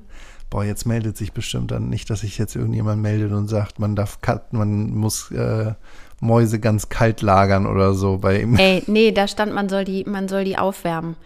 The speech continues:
Speaker 2: Die
Speaker 1: Ja?
Speaker 2: brauchen
Speaker 1: Ah, okay.
Speaker 2: Wärme. Und ich glaube,
Speaker 1: Okay.
Speaker 2: die hat sich auch so dolle nicht bewegt, weil die ultra kalt war. Ich glaube, die wäre auch, ähm, eine Stunde später tot gewesen, weil die so kalt war. Die sind doch im Nest eigentlich, die sind doch aneinander
Speaker 1: Ja,
Speaker 2: gekuschelt.
Speaker 1: ja, ja, okay, alles klar.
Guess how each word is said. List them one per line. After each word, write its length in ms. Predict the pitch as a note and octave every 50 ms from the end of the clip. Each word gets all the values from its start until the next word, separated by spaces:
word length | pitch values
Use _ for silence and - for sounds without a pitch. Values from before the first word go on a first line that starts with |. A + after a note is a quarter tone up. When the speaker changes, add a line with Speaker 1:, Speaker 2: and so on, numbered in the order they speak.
| - - - -
Speaker 2:
Die 60 | -
Speaker 1:
Ja? 160 | A2+ A#2 A#2+
Speaker 2:
brauchen 260 | F#3 F#3 F#3 - G3
Speaker 1:
Ah, 40 | G2+
okay. 80 | F3+ F3+
Speaker 2:
Wärme. 360 | F#3 F#3 F#3+ G3 F#3+ F3 E3+ - - - - - - -
Und 240 | G#3+ G#3 G#3 F#3+
ich 140 | - - G#3+
glaube, 220 | G#3+ G#3 G3+ G3 G#3
Speaker 1:
Okay. 80 | G#3 G3+
Speaker 2:
die 60 | G3
hat 140 | A3+ A3 -
sich 200 | A#3 - - -
auch 80 | G3+
so 140 | - - G#3
dolle 280 | F#3+ G3 F#3+ G3+ A3 G#3+
nicht 200 | G3+ G#3 G#3 -
bewegt, 360 | - F#3+ F#3+ G#3 G#3+ G#3 -
weil 120 | F#3+ F#3 F#3+
die 100 | F#3+ -
ultra 380 | - G#3 A3 G#3+ - - F3+
kalt 340 | - - G3 F3+ F3+ F3+ -
war. 140 | E3+ E3 E3
Ich 100 | F3 -
glaube, 240 | - F#3+ F#3+ F#3 F#3+
die 140 | G3 F3
wäre 260 | F#3 G3 G3 G3 F3+ -
auch, 300 | F3+ F#3 F#3 - - - -
ähm, 240 | - F#3 F#3 F#3+ F#3+
eine 120 | F#3+ F#3
Stunde 260 | - - F#3+ G#3 G3
später 320 | - - - F#3+ - F#3+ F3
tot 240 | - - G3 - -
gewesen, 420 | F#3+ E3+ F3 E3+ E3 F3 F3 E3 E3+
weil 140 | E3+ E3+
die 120 | E3 - -
so 260 | - F3+ F3 E3+ E3+
kalt 260 | - - F3+ E3 E3 -
war. 100 | D#3+ D#3+
Die 100 | E3 F#3
sind 180 | E3+ G#3+ A3+ -
doch 120 | A#3+ F#3+
im 120 | F#3+ F#3
Nest 360 | F3+ F3 F#3+ G#3 - - - -
eigentlich, 460 | - E3 E3 E3 D#3 E3+ E3 - -
die 100 | - G3
sind 120 | F#3+ F#3
doch 100 | F3+ F3
aneinander 300 | E3+ F3 F3+ F3 F3 - G2+
Speaker 1:
Ja, 200 | G2+ G2+ G2+ G2
Speaker 2:
gekuschelt. 400 | G2 - - - C#2+ E2 F2 E2+
Speaker 1:
ja, 20 |
ja, 180 | E2+ F2 - -
okay, 320 | E2+ - - - F#2 F2 - -
alles 260 | F#2 F#2 F2+ - -
klar. 180 | - - F#2